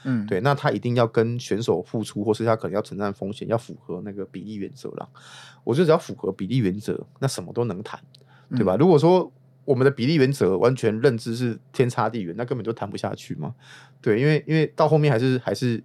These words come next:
Speaker 2: 说真的，还是出钱的说了算嘛，说实在话。那人家出钱的愿意好好跟你谈，那其实已经不错了。对，
Speaker 1: 嗯。
Speaker 2: 那当然有时候选手会觉得说：“啊，没有我，你们这些比赛也打不了嘛。”可是对于出钱来讲，“啊，没有我出钱，你们也没得打。”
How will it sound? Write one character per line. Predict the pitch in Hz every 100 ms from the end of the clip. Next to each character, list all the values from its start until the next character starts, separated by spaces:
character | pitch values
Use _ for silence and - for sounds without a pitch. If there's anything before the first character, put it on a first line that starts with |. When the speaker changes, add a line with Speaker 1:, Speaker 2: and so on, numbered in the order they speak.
| _
Speaker 2:
说 | - 123
真 | 127
的， |
还 | 104
是 | 117
出 | 110 113
钱 | - -
的 | 85
说 | - 95
了 | 92
算 | - 90
嘛， | 95 - -
说 | - 107
实 | -
在 | -
话。 | - - - - - -
那 | 151
人 | 131
家 | 151
出 | 151 147
钱 | 104
的 | 101
愿 | 131 131
意 | 120
好 | 98
好 | 110
跟 | 123
你 | 117
谈， | 85 - - - _ _ _ _
那 | -
其 | -
实 | 107 117
已 |
经 | 104 113
不 | -
错 | - 92
了。 | - - _ _ _ - 113
对， | 110
Speaker 1:
嗯。 |
Speaker 2:
那 | 160
当 |
然 | 180
有 | 127
时 | 151
候 |
选 | 151 139
手 | 120
会 | 135
觉 | 117
得 | 104
说 | 123 160
：“啊， |
没 | 170
有 | 165
我， | 170 110
你 | 110
们 | 110
这 | 151
些 |
比 | 139
赛 | 98 135
也 | 98
打 | 90 92
不 | 117
了 | 92 -
嘛。” | - - _ - - -
可 | 120
是 | 160
对 | 160 180 147
于 |
出 | 135 156
钱 | 127
来 | 98 110
讲 | 117
，“啊， | 143
没 | 165
有 | 180
我 | -
出 | 151
钱， | 147 113
你 | 101
们 | 104
也 | 95
没 | 101
得 | 104
打。” | -